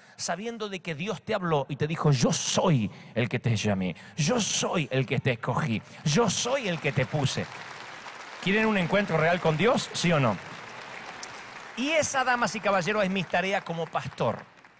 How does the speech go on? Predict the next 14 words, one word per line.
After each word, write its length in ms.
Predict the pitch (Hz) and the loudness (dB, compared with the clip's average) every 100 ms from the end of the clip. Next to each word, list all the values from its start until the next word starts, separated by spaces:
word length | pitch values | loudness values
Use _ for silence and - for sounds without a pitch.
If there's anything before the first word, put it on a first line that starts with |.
| - - | -20 -14
Yo 100 | 190 | -12
lo 80 | 226 | -6
que 100 | 220 | -4
necesito 360 | 160 190 202 | -4 -6 -6
es 100 | 202 | -8
gente 380 | - 202 208 202 | -8 -8 -6 -6
sólida. 600 | - - 254 180 107 90 - _ - - - | -4 -2 -2 -2 -6 -10 -14 _ -20 -20 -6
Y 60 | 165 | -4
mi 120 | 180 | 0
tarea 300 | 190 220 262 | 0 0 -2
como 180 | 240 226 | -2 -4
pastor 480 | 202 156 196 190 190 | -4 -4 -2 -2 -2
es 260 | 180 190 - | -6 -6 -10
fundamentar, 1040 | - 180 185 165 160 156 156 226 175 170 | -8 -4 -2 -2 -4 -8 -6 -4 -4 -6